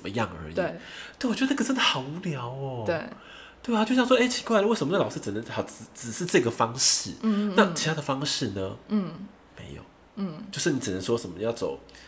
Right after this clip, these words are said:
Speaker 1: 行销阶梯或是什么，就只有这种方法。
Speaker 2: 对。
Speaker 1: 我觉得人生就只能这样吗？
Speaker 2: 嗯。
Speaker 1: 这好无聊哦。
Speaker 2: 对啊，没有新的。
Speaker 1: 就是你的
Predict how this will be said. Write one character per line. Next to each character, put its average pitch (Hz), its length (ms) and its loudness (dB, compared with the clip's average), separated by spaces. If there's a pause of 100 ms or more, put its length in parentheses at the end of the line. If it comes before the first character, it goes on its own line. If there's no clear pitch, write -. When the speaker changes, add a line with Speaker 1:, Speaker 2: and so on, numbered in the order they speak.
(120)
Speaker 1:
行 107 240 -2
销 113 200 4
阶 107 240 0
梯 107 180 -6
或 107 100 -2
是 113 120 -4
什 87 160 -6
么， 67 160 -10
就 120 100 -4
只 113 140 -4
有 85 60 -4
这 - 60 -8
种 92 180 -6
方 175 240 -2
法。 - 240 -6
Speaker 2:
对。 - 300 -12
Speaker 1:
我 185 60 -2
觉 277 140 2
得 269 80 4
人 170 160 0
生 220 120 -2
就 233 100 -2
只 160 140 -8
能 117 140 -6
这 - 160 -2
样 160 100 0 (220)
吗？ 135 420 -8 (100)
Speaker 2:
嗯。 170 320 -4 (440)
Speaker 1:
这 - 100 6
好 123 220 8
无 120 200 0
聊 110 260 0
哦。 90 380 -6 (100)
Speaker 2:
对 190 100 -2
啊， 165 120 -4
没 196 120 0
有 220 80 4
新 180 280 -2
的。 190 180 -2 (500)
Speaker 1:
就 196 100 0
是 190 300 6
你 120 120 -2
的 107 280 6